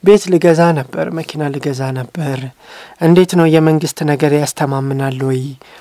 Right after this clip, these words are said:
ምናምን እያላችሁ የጠየቃችሁኝ ሰዎች አላችሁ። በዚህ ጉዳይ ላይ እስኪ በሚቀጥለው ቪዲዮ ደግሞ ትንሽ እናወራለን። ለዛሬው ግን ብዙም አላብዛባችሁ፣ እንደውም ብዙ ቆይቻለሁ። እዚህ ላይ ልሰናበታችሁና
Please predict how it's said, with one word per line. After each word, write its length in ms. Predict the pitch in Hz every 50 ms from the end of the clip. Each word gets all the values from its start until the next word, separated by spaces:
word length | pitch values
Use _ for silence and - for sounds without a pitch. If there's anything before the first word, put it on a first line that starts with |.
| - _ _ -
ምናምን 360 | 165 156 160 156 151 151 147
እያላችሁ 540 | 143 131 139 135 135 139 165 151 - - 165
የጠየቃችሁኝ 760 | 151 143 - - 151 147 143 139 160 156 151 - - - 143 131
ሰዎች 360 | - 143 131 135 139 135 - -
አላችሁ። 480 | 139 135 131 139 139 139 - - 226 254 - - - - - - - - - _
በዚህ 260 | - 175 170 160 175 156
ጉዳይ 280 | 170 151 - 160 151 147
ላይ 140 | 143 160
እስኪ 200 | 165 156 - - - 139
በሚቀጥለው 680 | 131 143 131 127 131 131 - 156 - - 151 147 131 127
ቪዲዮ 260 | 131 143 135 - 147 139
ደግሞ 220 | - 156 156 175 175 -
ትንሽ 280 | - 135 135 127 - -
እናወራለን። 720 | 151 143 131 131 127 127 127 127 139 151 160 - - - - - _ _ _ _ - - - - - - - _
ለዛሬው 420 | - 165 156 165 170 160 160 160
ግን 180 | 156 170 208 233 220 180
ብዙም 320 | 139 156 147 135 147 139 139
አላብዛባችሁ፣ 840 | 139 135 135 135 131 131 139 131 123 - - 127 120 - - 165
እንደውም 320 | 147 135 127 147 143 131 127 120 123 131 131 _ _
ብዙ 180 | - 160 135 139 139 -
ቆይቻለሁ። 680 | - 160 135 131 131 - - - 139 135 151 156 208 - - - - _ _ _ - - - _ _ _ -
እዚህ 180 | 170 139 151 156
ላይ 120 | 156 156 151
ልሰናበታችሁና 1000 | 165 165 - - - 147 139 139 131 139 135 - 151 135 - - - 147 151 180